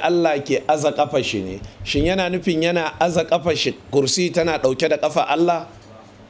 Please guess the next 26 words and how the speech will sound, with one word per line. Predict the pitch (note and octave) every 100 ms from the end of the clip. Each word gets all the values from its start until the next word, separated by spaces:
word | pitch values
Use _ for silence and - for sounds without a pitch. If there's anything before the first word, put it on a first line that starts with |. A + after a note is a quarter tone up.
| -
Tsarki | - - C3+ C#3 D3
da | C3
ɗaukaka | A#2+ A#2 C3+ C#3 A#2 A2+ -
sun | - C#3+ C#3+
tabbata | C#3+ A2+ B2 C3+ B2+
ga | G#2+ A2 G#2+ -
zati | G2 A2+ C3+ C#3 B2+
da | G#2+
siffofin | - B2 C3+ B2+ C3+ C3+
Allah | C3+ B2+ A#2
daga | A2 A2
wata | G#2+ B2 D3+ E3+ D3 -
halitta | C3 A#2 C3+ C3 A2+
ta | B2+
iya | B2+ A#2
istiƙlalin | C#3+ - B2+ - A#2 A2+ G#2
shi, | G2
ta | A#2+
iya | B2+ C3+
ɗaukan | A#2 A2+ G#2+ F2+
shi. | E2+ - - - - - - - - - - - -
Amma | A2+ C3 D3+
abin | C#3 F3
da | E3
ake | D#3+ D#3+ C#3+
so, | F#3 E3+